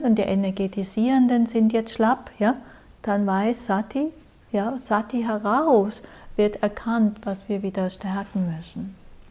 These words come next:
Und das passiert oft einfach sehr organisch, dass wir gar nicht groß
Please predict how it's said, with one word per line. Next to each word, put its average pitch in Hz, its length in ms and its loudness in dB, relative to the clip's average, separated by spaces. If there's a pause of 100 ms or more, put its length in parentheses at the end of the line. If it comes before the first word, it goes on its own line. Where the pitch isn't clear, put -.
(1200)
Und 247 180 10
das 269 120 4
passiert 320 680 2
oft 269 440 2 (120)
einfach 240 520 2 (340)
sehr 233 600 4
organisch, 196 1080 0 (240)
dass - 180 -6
wir 202 80 2
gar 196 300 -2
nicht 196 180 -2
groß 226 680 8